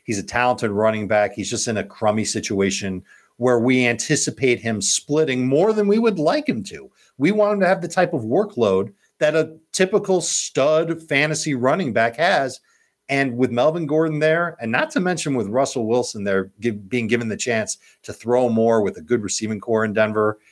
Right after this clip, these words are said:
uh, you've got reasons to be nervous about just how many touches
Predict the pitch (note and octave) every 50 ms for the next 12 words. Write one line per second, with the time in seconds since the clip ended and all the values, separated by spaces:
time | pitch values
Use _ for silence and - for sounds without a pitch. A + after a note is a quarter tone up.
0 | _ _ _ _ _ _ _ - - C#3+ D#3 D#3+ E3 D3 C#3 C#3+ G3 G3 - A#3
1 | A#3 A3+ F3 C#3+ D3+ F#3+ A3 A3+ A3+ A3+ G#3 F#3+ - - G3 F#3+ G#3 F#3 D#3+ D#3+
2 | F#3 A3 G#3 E3 - - B2 C#3 C3+ C3 - - - - D3+ F3+ F#3+ F#3+ - -
3 | E3+ E3 D#3+ D#3 D3 C#3+ C#3+ C#3 A#2+ - - - F3+ G3+ G#3+ - - - G2 F#2
4 | F#2+ G2+ - -